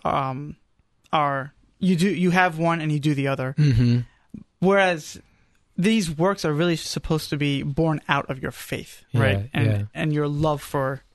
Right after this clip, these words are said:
Speaker 1: Christ. Um,
Speaker 2: One that these,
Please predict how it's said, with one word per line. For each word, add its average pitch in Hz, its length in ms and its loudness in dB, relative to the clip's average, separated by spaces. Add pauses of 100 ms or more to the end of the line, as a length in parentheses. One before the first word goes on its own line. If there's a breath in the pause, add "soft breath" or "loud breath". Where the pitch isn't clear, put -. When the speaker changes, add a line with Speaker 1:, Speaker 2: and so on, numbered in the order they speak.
(220)
Speaker 1:
Christ. - 540 -8 (600 loud breath)
Um, 143 420 0 (300)
Speaker 2:
One 165 280 4
that 143 220 2
these, 185 380 0